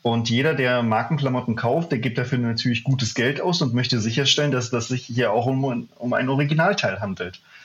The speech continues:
Und da gibt's das Unternehmen Ralph Lauren. Ich möchte hier keine Werbung für die machen, aber die haben ebenfalls ein Blockchain-Pilotprojekt dafür, wo es genau darum geht. Die haben, äh, in Kombination mit der Blockchain-Technologie, also die Daten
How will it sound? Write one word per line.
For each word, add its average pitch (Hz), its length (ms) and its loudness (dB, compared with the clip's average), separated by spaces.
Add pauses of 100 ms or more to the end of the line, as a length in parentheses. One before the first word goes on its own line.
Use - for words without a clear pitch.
(160)
Und - 200 -4
da 123 120 2
gibt's 151 220 -4
das 143 160 -2
Unternehmen 120 800 2
Ralph 113 340 0
Lauren. 117 500 2
Ich - 120 -6
möchte 120 180 -2
hier 127 120 0
keine 110 260 0
Werbung 156 300 2
für 135 120 -2
die 120 120 2
machen, 117 340 2
aber 117 300 2
die 107 140 0
haben 170 180 2
ebenfalls 110 480 0
ein 113 180 2
Blockchain-Pilotprojekt 110 1080 -2
dafür, 135 380 -2 (400)
wo 123 180 0
es 139 120 -4
genau 123 240 0
darum 113 440 0
geht. 90 300 -14 (680)
Die 117 160 2
haben, 120 380 2
äh, 113 240 2
in 120 100 0
Kombination 120 680 0
mit 135 160 0
der 120 80 0
Blockchain-Technologie, 113 960 -2
also 117 280 0
die 104 200 -2
Daten 143 720 0